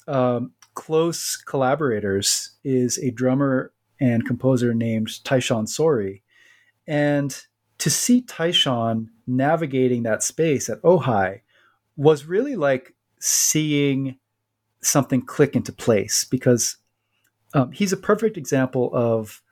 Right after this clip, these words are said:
the kind of musician who I cannot imagine existing or, or thriving, I guess I should say, um, at a different point in history. Um,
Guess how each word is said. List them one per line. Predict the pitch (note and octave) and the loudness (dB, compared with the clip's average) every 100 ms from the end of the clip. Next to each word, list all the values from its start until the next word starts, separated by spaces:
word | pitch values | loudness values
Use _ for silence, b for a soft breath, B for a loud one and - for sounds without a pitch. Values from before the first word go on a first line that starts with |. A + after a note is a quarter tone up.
| _ | _
the | B2+ B2+ | 0 0
kind | - F3 G3 | -2 -2 0
of | E3+ | 0
musician | C#3+ B2 A#2+ - A2 | 0 0 0 0 0
who | G#2+ - B2 A#2+ - | -2 0 2 0 -2
I | C#3+ | -2
cannot | D3+ - A3 G#3 | -2 -2 -2 0
imagine | D3+ B2+ C#3+ B2+ A2+ A2 A2 _ _ _ _ _ _ | 0 0 0 0 -2 -4 -8 _ _ _ _ _ _
existing | - A#2+ A2 D#3+ D3 - A2 G#2+ | -2 -2 0 0 0 -2 -4 -2
or, | C#3+ D3+ | -2 2
or | D#3+ | 0
thriving, | C#3 - G3 G3 B2+ G2+ F#2 - | 0 -4 0 2 0 -6 -2 2
I | |
guess | G#2+ G#2+ | 2 0
I | A2 | -2
should | - G#2+ | -2 -2
say, | G#2+ F#2+ F#2 - _ _ _ _ | -2 -2 -6 -16 _ _ _ _
um, | - A2+ - | -4 -2 0
at | C3+ | -2
a | |
different | A2+ C#3+ C#3+ - | 2 2 2 0
point | B2+ A#2+ A2+ - | 0 0 -2 -4
in | D3 A2+ | 0 0
history. | A#2 A2+ - - - _ _ - | 2 0 -2 -8 -10 _ _ -14
Um, | A2 G#2 G2+ | -12 -12 -14